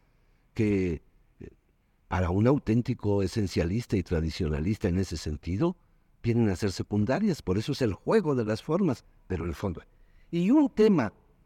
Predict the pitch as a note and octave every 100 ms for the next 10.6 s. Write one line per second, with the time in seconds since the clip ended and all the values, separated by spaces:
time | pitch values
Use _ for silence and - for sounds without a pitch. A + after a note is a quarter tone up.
0 | _ A2+ G#2 F2+ E2 - C3 A#2 A2+ A2
1 | D#3+ E3 F#2 - _ _ _ _ _ -
2 | G#2 G2+ G2 - E2 D2+ C2 C#2+ C#3 -
3 | - - - - - _ - B1+ C2 C#2
4 | C#2 C#2 - E2+ G2+ D3+ E3+ _ _ _
5 | _ _ - D3+ F3 E3+ - D#3+ D3+ D3+
6 | _ _ C3 C3 B2+ B2+ - D#3+ - C3+
7 | B2+ B2+ - - _ _ _ _ _ _
8 | _ _ C#3+ D#3+ E3 F3 F#3 G#3+ G3 -
9 | C4 - G3+ F3 D#3 - D3 C#3+ C#3 C3+
10 | B2 E3+ G#3+ A3 B3